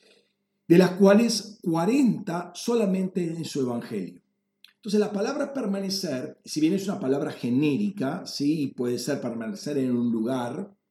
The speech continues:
es típicamente como estar en un lugar, pero, eh, no, no consideramos esas veces, aunque pa-,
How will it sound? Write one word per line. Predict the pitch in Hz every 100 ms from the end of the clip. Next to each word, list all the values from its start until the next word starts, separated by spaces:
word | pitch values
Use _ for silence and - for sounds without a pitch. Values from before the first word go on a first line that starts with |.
| _
es | - -
típicamente | 135 127 113 120 139 135 127 113 - -
como | - 104
estar | - - 156 135 135
en | 113 107
un | 117
lugar, | 110 107 113 156 - _ _ _ - _ _ -
pero, | 196 196 196 -
eh, | 170 156 156 170
no, | 180 208 202
no | 202
consideramos | 202 214 196 185 202 202 -
esas | 165
veces, | 180 208 -
aunque | 139 135 131
pa-, | - 160 175